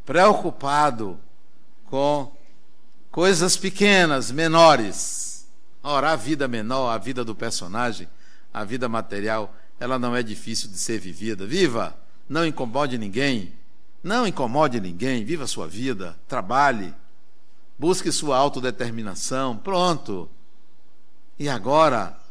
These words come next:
você é espírito. Reino dos céus é isso. Você é espírito aqui e agora. Você não vai fugir de você.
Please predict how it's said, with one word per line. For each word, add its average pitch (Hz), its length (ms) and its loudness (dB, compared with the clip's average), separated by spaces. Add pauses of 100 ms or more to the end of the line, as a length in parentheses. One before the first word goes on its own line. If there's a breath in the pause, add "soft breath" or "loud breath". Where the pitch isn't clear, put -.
(120)
você 107 260 -2
é 220 40 4
espírito. 120 800 0 (1200)
Reino 214 420 6
dos 175 180 2
céus 170 360 6
é 160 100 6
isso. 139 320 0
Você 135 280 0
é 240 80 6
espírito 180 800 0
aqui 139 280 -4
e 170 60 2
agora. 117 500 2
Você 127 240 -4
não 180 100 -4
vai 156 140 4
fugir 123 320 -2
de 131 80 -4
você. 110 520 -4